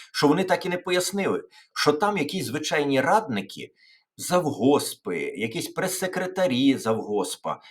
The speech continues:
були від України, а ніякі не Зеленський. Ну, бо страшно, раптом напишеш, не був, а раптом виявиться, що був. Ще раз кажу, низький рівень журналістики і страшне лизоблюдство. Все,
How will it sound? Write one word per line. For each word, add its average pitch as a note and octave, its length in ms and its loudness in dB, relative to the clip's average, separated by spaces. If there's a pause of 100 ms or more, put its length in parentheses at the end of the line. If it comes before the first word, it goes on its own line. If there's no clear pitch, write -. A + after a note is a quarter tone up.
(100)
були A2 420 2
від A#2 160 -2
України, A2+ 680 -4 (300)
а B2+ 80 0
ніякі D#3+ 340 -2
не C3+ 80 -2
Зеленський. E2 720 -6 (200)
Ну, C#3 60 -4
бо G#2+ 100 -4
страшно, F#2 500 -6
раптом F#2 240 -4
напишеш, G#2+ 400 -4
не F#2+ 100 -6
був, A2 140 -4
а - 80 -4
раптом G2 260 -2
виявиться, F2 340 -6
що - 160 -8
був. - 280 -16 (180)
Ще B3+ 120 0
раз - 100 0
кажу, E2 220 -6
низький C#3 420 -2
рівень C#3+ 260 0
журналістики A2+ 640 -4
і F2+ 100 -4
страшне - 440 -4
лизоблюдство. E2+ 800 -6 (580)
Все, F3+ 400 -2